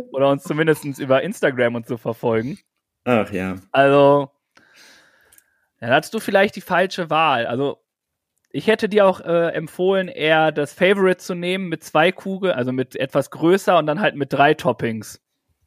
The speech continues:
Speaker 2: Ja, okay.
Speaker 1: Das ist, da hast du schon eine Größe. Das Gute ist halt, du kannst das so individuell verpacken alles, ne? Das ist schon ganz geil. Und das ist die gesunde Alternative zum Eis, darf man auch nicht vergessen.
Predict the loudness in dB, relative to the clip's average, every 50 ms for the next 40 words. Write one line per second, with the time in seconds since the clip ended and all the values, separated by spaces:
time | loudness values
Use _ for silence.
0 | _ _ _ 4 4 6 6 4 2 0 -2 0 -2 -2 -2 -4 -10 _ _ _
1 | _ -10 -8 -6 -6 -8 -10 -12 -18 _ -16 -14 -14 -10 -6 -6 -6 -6 -6 -4
2 | -4 -4 -4 -4 0 0 0 2 2 -2 -4 -2 -4 -4 -4 0 2 2 2 4
3 | 2 0 -2 -2 -4 -4 -4 -4 -4 -6 -4 -2 -4 -2 -2 -2 -2 0 -2 -2
4 | -2 0 2 2 2 4 4 6 6 6 4 2 0 -2 -2 -2 -2 -2 -2 -6
5 | -10 -10 -10 -8 -8 -8 -10 -8 -6 -4 -4 -4 -4 -6 -8 -6 -6 -6 -4 -4
6 | -4 -4 -6 -8 -4 -2 0 0 0 0 -2 -4 -4 -6 -6 -6 -6 -8 -8 -10
7 | -8 -8 -4 -2 -2 2 4 2 4 4 4 2 2 2 0 0 -2 -2 -2 -4
8 | -6 -8 -8 -10 -10 -10 -6 -2 -2 -2 -2 -2 -4 -4 -4 -2 -2 0 0 2
9 | 2 0 -2 -4 -8 -8 -6 -8 -8 -8 -12 -18 -20